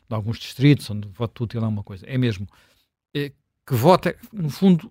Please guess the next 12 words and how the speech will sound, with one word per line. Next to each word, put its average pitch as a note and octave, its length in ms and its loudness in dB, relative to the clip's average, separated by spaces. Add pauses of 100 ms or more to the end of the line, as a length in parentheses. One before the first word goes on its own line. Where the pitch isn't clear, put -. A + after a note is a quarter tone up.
conseguir C#3+ 360 2
fazer C#3+ 340 4
aquilo D3 340 4 (240)
que C3+ 100 -2
António C3+ 220 2
Costa A#2 300 -2
fez A#2 180 -4
nas A2+ 140 0
últimas D#3 320 -4
eleições C3+ 600 -6 (160)
aos C3 180 0
partidos - 580 -8